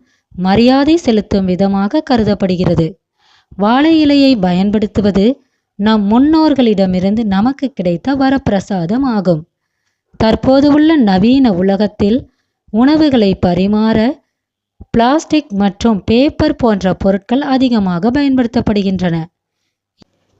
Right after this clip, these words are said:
இது உடல் நலத்திற்கு கேடு விளைவிக்கக்கூடியது மட்டுமல்லாமல், சுற்றுச்சூழலையும் பாதிக்கும்.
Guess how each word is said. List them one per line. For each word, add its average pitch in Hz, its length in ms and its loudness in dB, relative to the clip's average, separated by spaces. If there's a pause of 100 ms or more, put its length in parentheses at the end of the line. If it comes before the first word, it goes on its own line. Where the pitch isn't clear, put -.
(240)
இது 247 300 4
உடல் 247 280 2
நலத்திற்கு 294 600 0
கேடு 269 380 0
விளைவிக்கக்கூடியது 226 1000 -2
மட்டுமல்லாமல், 196 840 -2 (380)
சுற்றுச்சூழலையும் 247 1080 0
பாதிக்கும். 214 560 -2